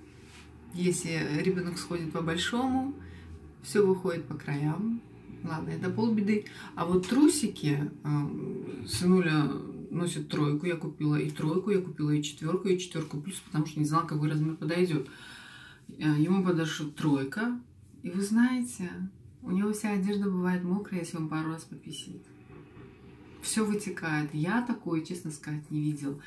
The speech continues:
Как можно хвалить откровенное дерьмо? Простите за мой французский. И не надо говорить, что мне попалась такая серия, потому что это неправда, я заказывала на официальном сайте.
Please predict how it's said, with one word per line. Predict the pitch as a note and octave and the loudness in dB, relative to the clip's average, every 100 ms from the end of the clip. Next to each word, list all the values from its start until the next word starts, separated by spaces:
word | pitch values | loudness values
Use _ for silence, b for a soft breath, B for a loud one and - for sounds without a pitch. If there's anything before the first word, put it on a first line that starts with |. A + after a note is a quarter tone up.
| B B | B B
Как | - E3+ F3 | -8 -8 -2
можно | D#3 D3+ C#3 | 0 2 0
хвалить | C#3 C#3 E3 A#3 - | 0 -2 0 -2 -4
откровенное | - - C#3 B2+ E3 G#3 F3+ D#3 C#3 C3 | -12 -10 -8 -2 0 2 2 0 -2 -4
дерьмо? | A#2+ C#3 E3+ F3+ C#3+ B2 C3 C#3+ C#3 - - - _ - - - | -8 -2 0 0 -2 -2 0 2 2 0 -14 -20 _ -20 -20 -18
Простите | - - - F#3 F3 | -14 -14 -6 -4 -2
за | D3 C#3 | -4 -4
мой | C#3 C3 C#3+ | -6 0 2
французский. | D3 - C#3 C#3 - - - - - - - - _ _ _ _ _ _ _ - - _ - - B B B B B | 0 -2 -6 -6 -12 -16 -16 -16 -18 -20 -20 -20 _ _ _ _ _ _ _ -20 -20 _ -16 -12 B B B B B
И | - G3 | 4 10
не | F#3+ | 12
надо | F#3 F#3+ F3+ | 12 10 6
говорить, | D3+ E3 A3 | 6 6 6
что | - D#3+ | 4 4
мне | D#3 | 4
попалась | D3+ D3+ D3+ D3 | 4 4 6 6
такая | D#3 D3 D3+ C#3 | 2 0 2 0
серия, | - F#3+ G3 D#3 | 2 2 2 0
потому | - C#3+ C#3 D3+ | -2 -2 0 0
что | - - D3+ D3 D3 | -4 -2 0 2 0
это | D3+ D#3 | -4 -2
неправда, | D3 C#3 D3+ F3+ E3 | 0 0 -2 -4 -2
я | D3+ | -4
заказывала | D3 D3+ D3 C3+ | -2 -4 -2 -2
на | C3 | -6
официальном | C3+ - C#3 C3+ | -8 -8 -6 -6
сайте. | D3 - - - | -10 -14 -16 -18